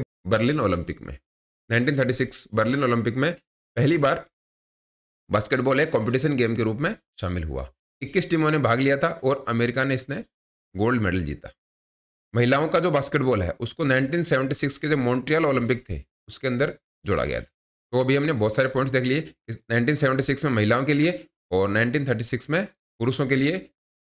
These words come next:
बास्केटबॉल को ओलंपिक में शामिल किया गया था। अब देख लेते हैं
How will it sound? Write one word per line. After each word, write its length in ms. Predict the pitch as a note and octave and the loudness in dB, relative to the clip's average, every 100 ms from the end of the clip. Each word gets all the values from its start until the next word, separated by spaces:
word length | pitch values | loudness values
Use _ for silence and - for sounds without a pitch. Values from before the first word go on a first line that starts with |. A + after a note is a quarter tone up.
| - | -2
बास्केटबॉल 440 | - B2+ A#2 B2 | -2 0 0 0
को 160 | C3 D#3 | 2 2
ओलंपिक 320 | A#2+ A2 B2+ | 2 0 -2
में 180 | C#3+ B3 - _ | -4 -6 -10 _
शामिल 240 | G2 G2 F#2+ | -4 -2 0
किया 200 | E2 C#2+ | -2 -2
गया 140 | B1+ | -4
था। 120 | - _ _ _ _ - | -8 _ _ _ _ -2
अब 120 | C3 | 2
देख 140 | F3 | 2
लेते 240 | F3 F3 F3 | 2 2 0
हैं 200 | G#3+ | -2